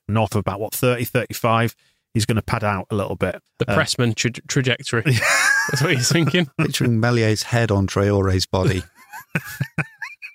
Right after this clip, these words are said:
Speaker 2: One for Rob Price to work on, maybe.
Speaker 1: <laughs> Wow. Uh,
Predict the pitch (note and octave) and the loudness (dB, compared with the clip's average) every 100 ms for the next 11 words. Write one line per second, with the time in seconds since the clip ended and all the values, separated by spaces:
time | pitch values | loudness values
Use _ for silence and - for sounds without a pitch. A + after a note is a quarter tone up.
0 | - - - _ E3 C3+ B2+ A#2 B2 A2+ | -10 -8 -12 _ -4 0 0 0 0 0
1 | - A2+ A2 D#3 A2 A2 A2 - - F3 | 2 2 2 2 2 0 0 -6 -2 -2
2 | A2 - _ _ - B2+ G#2 - _ _ | -2 -8 _ _ -4 0 0 -2 _ _
3 | - C3 B2 A2+ | -4 0 2 0